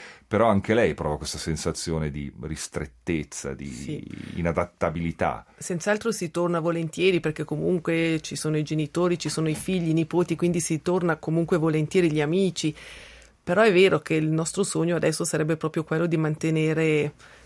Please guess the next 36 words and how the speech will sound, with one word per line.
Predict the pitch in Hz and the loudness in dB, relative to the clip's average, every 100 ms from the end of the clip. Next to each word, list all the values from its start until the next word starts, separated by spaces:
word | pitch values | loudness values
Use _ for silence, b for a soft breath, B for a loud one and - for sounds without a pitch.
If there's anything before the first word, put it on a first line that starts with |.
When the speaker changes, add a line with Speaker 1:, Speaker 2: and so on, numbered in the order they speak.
| B - | B -16
Speaker 2:
un | - 151 | -10 -4
po' | 156 | -4
così | 151 147 | -4 -4
il | 147 - | -4 2
piede | 185 185 | 4 4
in | 185 | 4
due | 190 | 2
scarpe, | 190 185 160 160 - 226 311 - _ - | 2 2 2 2 4 2 2 -18 _ -16
Speriamo | - 190 185 185 180 | 2 6 8 6 4
di | 180 | 2
farcela, | - 160 160 - 160 156 | 4 4 2 0 0 0
cioè | - 160 | 0 -2
un | 156 | 0
po' | 208 196 | 4 4
sulla | 196 196 | 4 2
terraferma | 214 262 220 - 165 160 170 165 | 4 4 4 2 2 2 2 2
e | |
un | 175 160 | 2 2
po' | 160 151 | 0 -2
su-, | - | -2
e | 175 | -2
un | 160 | -2
po' | 156 156 | 0 0
sul | - 156 | 2 2
mare, | 143 87 87 - | 2 -2 -4 -4
cioè | - | -4
vedere, | 156 160 175 170 170 156 | -2 2 2 2 0 -2
trovare | 180 175 185 | 2 4 4
qualcosa | 190 - 185 196 | 2 0 -2 0
che | 202 | -2
ci | - | -2
permetta | 180 170 170 175 | 0 0 0 -2
comunque | 175 170 165 | -2 -2 -2
ancora | 170 156 170 165 | -4 0 0 0
di | 156 170 160 B B - | 0 -4 -4 B B -4
passare | 160 - 165 170 170 160 | -2 4 4 6 6 6